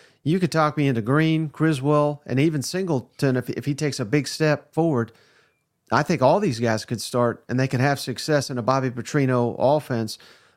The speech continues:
but very little separation, like you've kind of alluded to, between this and, and probably Mississippi State. I mean, you, you could kinda talk me into any order for, for these teams so far.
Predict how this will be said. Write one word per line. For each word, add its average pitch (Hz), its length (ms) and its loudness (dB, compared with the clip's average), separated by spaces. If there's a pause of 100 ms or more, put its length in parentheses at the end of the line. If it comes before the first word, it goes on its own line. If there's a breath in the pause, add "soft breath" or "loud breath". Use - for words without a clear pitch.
but 185 320 2 (220)
very 226 340 4
little 190 240 2
separation, 143 720 0
like 120 200 -2
you've 135 160 -4
kind 143 160 0
of 127 100 0
alluded 120 420 0
to, 113 120 -4
between 127 400 -2
this 139 400 0 (640)
and, 127 380 2
and 123 360 -2
probably 131 240 2
Mississippi 127 480 -2
State. 104 380 -4 (100)
I 113 80 -2
mean, 127 160 2
you, 139 180 0 (120)
you 139 200 -6
could 143 160 -6
kinda 139 220 2
talk 139 340 -2
me 135 120 0
into 123 120 0
any 131 300 0
order 127 460 0 (220 soft breath)
for, 127 200 0
for 131 160 0
these 127 220 2
teams 127 320 -2
so 131 180 -2
far. 131 400 2